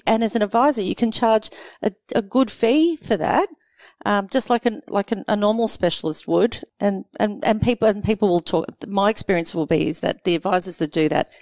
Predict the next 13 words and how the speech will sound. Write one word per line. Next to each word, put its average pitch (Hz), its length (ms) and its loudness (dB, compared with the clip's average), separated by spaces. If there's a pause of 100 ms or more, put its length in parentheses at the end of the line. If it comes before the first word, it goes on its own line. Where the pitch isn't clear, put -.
(260)
generate 160 340 -2
a 151 100 0
lot 160 200 0
of, 156 280 -4
um, 151 200 0
referrals 147 540 0
off - 140 -8
the - 80 -6
back - 240 -2
of 170 80 -8
that 147 180 -4
business 156 320 -4
model. - 300 -2